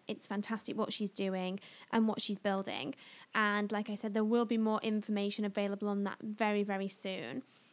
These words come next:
So it's exciting, very exciting times. Um, yes, I think going back to the whole agency rant,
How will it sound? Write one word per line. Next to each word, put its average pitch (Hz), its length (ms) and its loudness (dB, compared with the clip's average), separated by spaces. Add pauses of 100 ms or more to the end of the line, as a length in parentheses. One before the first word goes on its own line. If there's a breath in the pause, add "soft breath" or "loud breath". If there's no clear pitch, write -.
(200 loud breath)
So - 160 -6
it's - 120 -6
exciting, 403 920 2
very 339 180 4
exciting 339 480 0
times. 311 720 -2 (460 loud breath)
Um, 262 640 6 (480)
yes, 320 360 6
I 302 80 8
think 381 500 4 (480)
going 320 380 8
back 254 420 4
to 254 180 0
the 233 100 4
whole 220 300 4
agency 220 480 4
rant, 190 640 -2